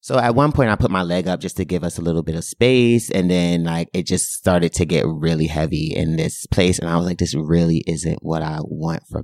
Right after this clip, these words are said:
this." But I was like, "Realistically, like,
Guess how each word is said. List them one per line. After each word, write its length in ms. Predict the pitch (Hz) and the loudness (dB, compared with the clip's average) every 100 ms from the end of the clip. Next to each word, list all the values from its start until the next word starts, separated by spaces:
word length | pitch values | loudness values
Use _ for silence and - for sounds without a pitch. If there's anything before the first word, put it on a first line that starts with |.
| 98 | -8
this." 380 | - - - - _ - _ - | -10 -10 -14 -18 _ -20 _ 2
But 260 | 113 98 | 4 4
I 120 | 90 | 4
was 180 | 90 87 | 4 4
like, 120 | 85 82 | 0 2
"Realistically, 720 | 90 87 95 - 87 82 82 | 2 4 2 0 -2 0 -2
like, 340 | 80 80 78 | -2 -6 -8